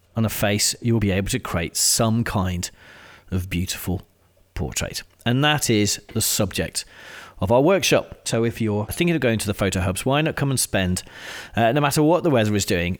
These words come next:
come and spend some time. It's a three-hour workshop on mastering available light. Uh, it's an intensive portrait photography workshop. We're gonna cover everything you need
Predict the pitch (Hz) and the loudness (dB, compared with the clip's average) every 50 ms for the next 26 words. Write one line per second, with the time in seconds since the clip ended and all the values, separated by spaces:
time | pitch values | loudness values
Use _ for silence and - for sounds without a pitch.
0 | - - - 147 160 151 - 165 151 139 - 135 120 - - 98 87 87 87 87 | -8 -8 -4 -2 -2 0 0 0 0 0 0 -2 -2 -2 -2 -2 -2 -2 -4 -6
1 | - - - - 98 - 127 - - 180 160 165 160 147 135 107 98 - - - | -8 -10 -8 -4 -4 -4 -4 -2 0 2 2 2 2 2 2 2 0 0 0 -2
2 | - 87 - - - 98 101 110 120 131 - - - - 127 117 107 104 101 107 | -4 -4 -4 -2 -2 0 0 2 2 0 0 -2 -2 -2 -2 0 0 0 0 0
3 | 107 101 90 85 101 98 92 82 80 - - - - - - - - - - - | 0 0 0 -2 -2 -2 -2 -4 -6 -6 -8 -10 -10 -14 -18 -18 -18 -16 -6 -2
4 | 113 113 113 110 110 - - 127 127 120 - - - 190 190 160 - - - 180 | 2 2 4 2 2 0 0 -2 -2 0 -2 0 0 0 0 0 0 0 0 0
5 | - - - - 117 104 - 123 98 - 98 107 104 90 - 104 95 98 90 - | 0 0 0 -2 0 0 0 0 0 0 -2 -2 -2 -2 -2 -2 0 0 0 0
6 | - - 107 - - 131 123 165 170 190 202 180 - 151 123 107 110 - 131 139 | 0 0 0 0 0 0 0 2 2 0 0 0 0 0 2 2 2 0 0 0
7 | 160 147 - 151 127 120 110 101 98 92 85 - - | 0 0 -2 -2 -2 0 0 0 2 0 -2 -4 -6